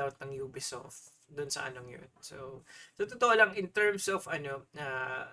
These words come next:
gameplay, mas malapit siya sa Rise of the Ronin. Pati yung Rise of the Ronin, may mga, ano rin, historical figures din talaga siyang ginamit, no? Kaya parang mas malapit siya, no?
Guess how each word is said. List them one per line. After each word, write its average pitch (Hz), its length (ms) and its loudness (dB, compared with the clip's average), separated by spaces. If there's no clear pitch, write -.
gameplay, 160 480 -4
mas 151 160 -4
malapit 160 400 2
siya - 80 -8
sa 143 160 -4
Rise 139 240 -2
of - 80 -20
the 139 160 -4
Ronin. 123 400 -12
Pati 147 320 -6
yung 156 80 -6
Rise 156 240 -2
of 151 80 -8
the 165 80 4
Ronin, 151 480 0
may 156 160 -8
mga, 151 320 0
ano 147 160 -6
rin, 151 160 -2
historical 160 560 2
figures 151 480 -2
din 143 160 -6
talaga 147 240 2
siyang 139 240 -8
ginamit, 131 480 -2
no? 120 160 -14
Kaya 135 160 -4
parang 147 240 0
mas 143 160 -4
malapit 131 480 2
siya, 135 240 -6
no? 127 240 -12